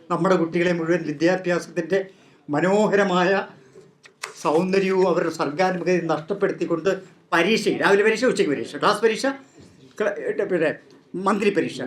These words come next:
യൂണിറ്റ് പരീക്ഷ, ഈ പരീക്ഷ പരി-, ഞാൻ പറയുന്നത് ഇത്, ഇത് മനസ്സിലാക്കേണ്ട ഒരു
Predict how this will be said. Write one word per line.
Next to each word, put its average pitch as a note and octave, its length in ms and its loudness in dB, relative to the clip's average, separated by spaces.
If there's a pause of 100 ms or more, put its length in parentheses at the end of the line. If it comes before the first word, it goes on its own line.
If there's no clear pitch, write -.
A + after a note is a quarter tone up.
(500)
യൂണിറ്റ് A#3+ 320 4
പരീക്ഷ, B3 220 4 (160)
ഈ A#3+ 40 -4 (160)
പരീക്ഷ C#4 420 4 (440)
പരി-, G3 320 0
ഞാൻ A#3+ 200 -2
പറയുന്നത് C#4+ 280 4
ഇത്, A#3 200 2
ഇത് C4+ 240 4
മനസ്സിലാക്കേണ്ട C4+ 520 2
ഒരു C4 140 2